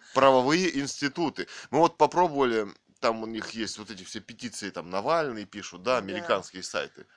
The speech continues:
Speaker 1: Там сидит, сидят спецслужбы. Мы написали, она никак не отправляется, никак не публикуется.
Speaker 2: То есть вот, э, они-то там создают, а нам
Speaker 1: Да, а,
Speaker 2: создать петицию,
Speaker 1: нет.
Speaker 2: чтобы его вывесили, чтобы люди её
Speaker 1: Да.
Speaker 2: увидели и,
Speaker 1: А
Speaker 2: может
Speaker 1: в
Speaker 2: быть,
Speaker 1: восстановление
Speaker 2: подписались.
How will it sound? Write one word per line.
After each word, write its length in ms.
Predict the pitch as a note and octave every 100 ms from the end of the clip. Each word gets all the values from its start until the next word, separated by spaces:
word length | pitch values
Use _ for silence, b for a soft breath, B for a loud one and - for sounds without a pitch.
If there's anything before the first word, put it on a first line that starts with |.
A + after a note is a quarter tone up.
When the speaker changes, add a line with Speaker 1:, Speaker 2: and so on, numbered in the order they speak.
| b
Speaker 1:
Там 240 | C3+ E3
сидит, 400 | F#3+ G#2+ G2 C3+
сидят 560 | - - - G2 A2 B2+
спецслужбы. 640 | - G#2+ - G2 E2 D#2 - B B B
Мы 100 | A#2+
написали, 540 | C#3+ - G#2+ D3 D#3 C3
она 180 | G2
никак 320 | G#2 G#2 C3 G2
не 80 |
отправляется, 760 | F#2 - F2 E2+ F2 D#2+ - D#2+
никак 360 | E2 G2 C3 C#3
не 160 | G2+
публикуется. 800 | G#2 F2 E2 F#2 - E2+ - - - _ _
Speaker 2:
То 120 | - F#3
есть 260 | E3+ - E3+
вот, 100 | E3
э, 140 | - - F3 E3 B
они-то 400 | - G3 G#3 F3
там 180 | D#3+ E3
создают, 540 | - F3+ F3 G#3 C#4 F3
а 80 | E3
нам 160 | G#3+
Speaker 1:
Да, 40 | A#3+
а, 40 |
Speaker 2:
создать 360 | F3+ F3 E3+ -
петицию, 560 | E3+ F#3 F3 F#3+ D#3
Speaker 1:
нет. 80 | C#3+
Speaker 2:
чтобы 240 | - E3+
его 160 | E3+ E3+
вывесили, 540 | E3+ A3+ F3+ E3+ D#3+
чтобы 280 | D#3 F3+ E3+
люди 280 | G3+ G3+ D#3+
её 200 | D#3+ E3
Speaker 1:
Да. 120 | E3
Speaker 2:
увидели 400 | B3+ C#4+ G#3 E3
и, 40 | D#3+
Speaker 1:
А 200 | G#3 A3
Speaker 2:
может 240 | B3 G#3
Speaker 1:
в 20 |
Speaker 2:
быть, 80 | G3+
Speaker 1:
восстановление 400 | B3+ A3 D3 D3
Speaker 2:
подписались. 360 | D3 F#3+ E3